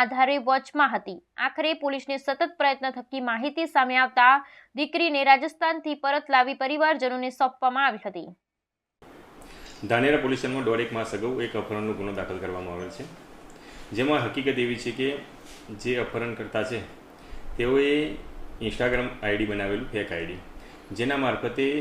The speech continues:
Speaker 2: દીકરી છે આપણી સગીર વયની, એના સાથે ચેટિંગ કરવામાં આવે છે અને તેને ભોળવવામાં આવે છે. ત્યારબાદ તેનું અપહરણ કરવામાં આવે છે. તો જે અપહરણકર્તા અને ભોગ બનનાર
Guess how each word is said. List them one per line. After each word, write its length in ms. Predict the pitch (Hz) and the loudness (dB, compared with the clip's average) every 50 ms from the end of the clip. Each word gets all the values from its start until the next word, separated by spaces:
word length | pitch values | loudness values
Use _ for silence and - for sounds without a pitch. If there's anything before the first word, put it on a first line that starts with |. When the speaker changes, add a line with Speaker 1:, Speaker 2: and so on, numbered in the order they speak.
| 151 - - - - - - 110 | -4 -6 -10 -16 -18 -16 -8 -6
Speaker 2:
દીકરી 280 | 104 104 - 120 131 127 - | -4 -4 -2 -2 -4 -2 -2
છે 60 | 117 107 | -2 -4
આપણી 220 | 98 104 104 98 | -4 -4 -6 -6
સગીર 200 | - 95 95 98 95 92 | -6 -4 -2 -2 -2 -2
વયની, 240 | 92 92 98 123 151 - - - - - - - - | -4 -4 -6 -8 -8 -10 -14 -18 -18 -20 -18 -10 -6
એના 200 | 104 110 120 127 120 | -6 -4 -4 -4 -4
સાથે 260 | 123 120 110 - 120 | -4 -6 -6 -6 -6
ચેટિંગ 360 | 107 - 104 - - 104 104 | -6 -6 -6 -4 -4 -4 -4
કરવામાં 360 | 101 98 98 98 101 101 98 101 | -4 -4 -6 -6 -6 -6 -6 -6
આવે 120 | 104 107 | -6 -6
છે 160 | 104 - 147 165 - - - - - - - | -6 -8 -10 -10 -12 -14 -18 -20 -20 -14 -10
અને 120 | 113 120 123 | -8 -6 -6
તેને 180 | 123 123 120 113 | -4 -4 -4 -4
ભોળવવામાં 520 | 101 98 98 101 98 98 90 90 87 85 | -2 0 0 2 0 0 -2 -4 -4 -4
આવે 160 | 85 85 87 85 | -4 -6 -6 -8
છે. 160 | - 101 87 85 - - - - - - - - - - - - | -8 -10 -12 -12 -14 -18 -20 -20 -20 -20 -20 -20 -20 -20 -12 -4
ત્યારબાદ 400 | - 123 127 127 127 131 135 127 | 0 0 2 2 2 0 0 0
તેનું 240 | - 127 123 120 117 110 | -2 -2 -2 -2 -2 -2
અપહરણ 300 | 104 - 117 113 110 98 | -2 -2 -4 -4 -4 -4
કરવામાં 340 | 101 95 92 92 90 90 87 | -4 -4 -6 -6 -6 -6 -6
આવે 140 | 90 92 90 | -6 -6 -6
છે. 120 | 90 117 131 - - - - - - - - - - - - - | -6 -8 -8 -10 -12 -16 -20 -20 -20 -16 -14 -12 -12 -12 -4 0
તો 100 | - 151 156 165 170 165 - - - - - - - - - 120 | 2 4 4 4 2 0 -4 -8 -14 -18 -18 -18 -16 -12 -10 -4
જે 160 | 110 135 147 156 160 165 165 165 165 147 131 127 | 0 2 4 4 6 4 4 4 4 2 2 0
અપહરણકર્તા 580 | - 156 151 165 165 156 160 160 - 180 180 190 - - - - - - - - | 0 0 -2 0 0 0 0 0 0 -2 -4 -4 -8 -12 -16 -18 -20 -20 -12 -6
અને 120 | 135 139 139 | -2 -2 2
ભોગ 180 | 131 143 147 127 | 4 2 2 2
બનનાર 280 | 107 98 95 92 85 | 2 -2 -2 -4 -6